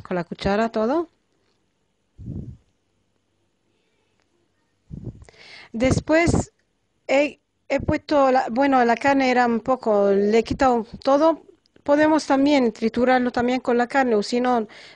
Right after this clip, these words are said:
eh, sola nada más, solamente la verdura.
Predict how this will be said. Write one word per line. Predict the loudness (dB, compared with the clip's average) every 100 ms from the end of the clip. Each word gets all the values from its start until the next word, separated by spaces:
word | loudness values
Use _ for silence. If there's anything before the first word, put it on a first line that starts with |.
| -6
eh, | -2
sola | 0 2 2
nada | 2 2
más, | 0 0 -2 -4 -2
solamente | 0 2 2 0 0
la | 0 0 -2
verdura. | -4 -4 -2 -2 0